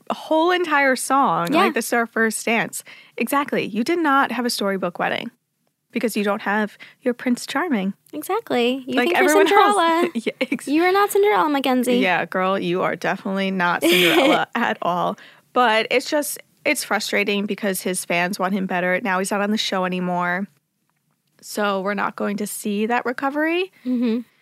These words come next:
Speaker 1: So, yeah, it's just, it's frustrating as a fan to see all of this happen. And I feel like all this happened because of, you know, Mackenzie in the picture. He was fine before, you know, but
Speaker 2: Well, he was on drugs before Mackenzie.
Speaker 1: Yeah. But I think
Speaker 2: <laughs>
Speaker 1: she just created this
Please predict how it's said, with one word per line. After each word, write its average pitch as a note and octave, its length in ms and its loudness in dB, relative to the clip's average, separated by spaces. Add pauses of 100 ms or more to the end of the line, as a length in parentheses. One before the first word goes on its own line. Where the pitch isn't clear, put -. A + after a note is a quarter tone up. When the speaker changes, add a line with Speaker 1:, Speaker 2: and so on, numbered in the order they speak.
(540)
Speaker 1:
So, C4+ 460 0
yeah, D4+ 280 2
it's A#3+ 160 -2
just, - 460 -4
it's B3 160 0
frustrating A#3+ 580 0
as G#3 140 -4
a G3+ 60 -4
fan F3 400 0
to F3+ 100 -2
see E3+ 360 -2
all - 220 0
of E3+ 80 -4
this F3+ 160 -2
happen. D4 640 0
And A#3 200 0
I G#3+ 80 -4
feel B3 240 -2
like B3+ 160 -2
all A#3+ 100 2
this B3 140 -2
happened B3 300 -2
because B3 300 -4
of, B3 220 -4 (120)
you B3 100 0
know, A3 140 2
Mackenzie G#3+ 440 -2
in G3 100 0
the G#3 60 -4
picture. B3 520 0
He B3 180 -2
was A#4 200 2
fine C4 440 2 (140)
before, A3 580 0 (200)
you G3 80 -2
know, G3 260 0 (760)
but G3 320 -2
Speaker 2:
Well, C4 80 -2
he C4+ 60 4
was A3+ 100 4
on G3 120 0
drugs A3+ 260 -2
before F#3 220 -4
Mackenzie. G#3+ 580 -6 (140)
Speaker 1:
Yeah. F#3+ 320 0 (320)
But A#3+ 220 6
I C#4 160 6
think A#3+ 220 4
Speaker 2:
<laughs> F#4 80 2
Speaker 1:
she G#4+ 80 2
just G#3+ 240 -2
created F#3 540 0
this - 400 -4